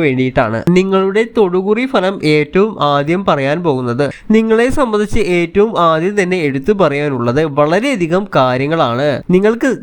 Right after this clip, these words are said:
നടന്നു കിട്ടേണ്ടതായിട്ടുള്ളത്. നിങ്ങളുടെ ലിസ്റ്റിൽ ഉള്ളത് ഒരു പക്ഷേ ഒരു കാര്യവും നിങ്ങൾ വിചാരിച്ച പോലെയുള്ള ആ ഒരു പൂർണ്ണതയിൽ അത് എത്തിക്കാണുന്നില്ല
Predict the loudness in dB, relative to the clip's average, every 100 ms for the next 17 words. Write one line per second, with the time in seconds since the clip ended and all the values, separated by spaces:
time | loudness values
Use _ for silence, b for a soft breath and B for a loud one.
0 | 2 2 2 -2 -2 0 0 0 0 0
1 | -2 -4 -4 -2 -2 -4 -10 -12 0 2
2 | 4 2 2 0 0 0 0 0 0 0
3 | 0 0 0 -2 0 0 0 0 0 -2
4 | 2 4 4 0 0 0 0 0 -4 -6
5 | -2 0 0 0 2 2 2 0 0 2
6 | 2 0 0 0 -2 0 0 2 0 -4
7 | 2 4 4 2 0 0 -2 -2 0 0
8 | 0 -2 -2 0 0 2 0 -2 -4 -4